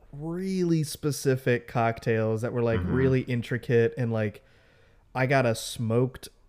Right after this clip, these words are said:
Speaker 1: their version of an old fashioned, which was delicious, um,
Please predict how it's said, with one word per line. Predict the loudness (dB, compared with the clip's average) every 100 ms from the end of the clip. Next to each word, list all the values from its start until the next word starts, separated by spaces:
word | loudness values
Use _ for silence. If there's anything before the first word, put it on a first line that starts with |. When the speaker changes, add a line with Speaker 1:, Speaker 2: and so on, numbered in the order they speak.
| _ -12
Speaker 1:
their | -2 0 2
version | 0 0
of | -2
an | 0
old | 0 -2
fashioned, | -2 0 0 -2 -4 -2
which | -4 -6
was | -2 0 0
delicious, | -2 0 2 2 2 -2 -2 -10 _ _ _ _ -4
um, | 0 0 0 -2